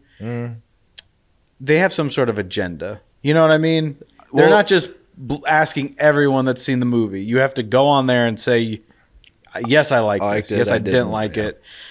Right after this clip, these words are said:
Speaker 2: So I try not, and I don't wanna cloud my view of something by saying, "Okay, most people think this is bad."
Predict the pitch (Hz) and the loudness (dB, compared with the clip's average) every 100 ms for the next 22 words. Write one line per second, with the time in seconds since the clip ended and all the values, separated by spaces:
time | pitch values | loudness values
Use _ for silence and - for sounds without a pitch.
0 | - - 143 147 160 160 170 156 143 - | -20 -2 2 4 2 2 0 2 -2 -2
1 | 156 175 190 165 160 139 - 135 135 131 | 0 2 2 2 2 0 0 2 2 0
2 | 123 123 123 107 117 135 131 120 107 - | 0 0 0 -4 -4 -2 0 0 -2 -6
3 | 110 104 113 107 101 110 104 92 110 110 | -6 -4 -4 -4 -4 -6 -6 -8 -6 -4
4 | 110 117 - 117 104 104 104 95 98 98 | -2 -4 -6 -8 -8 -8 -8 -8 -12 -12
5 | 92 85 90 87 85 85 | -12 -8 -6 -6 -8 -10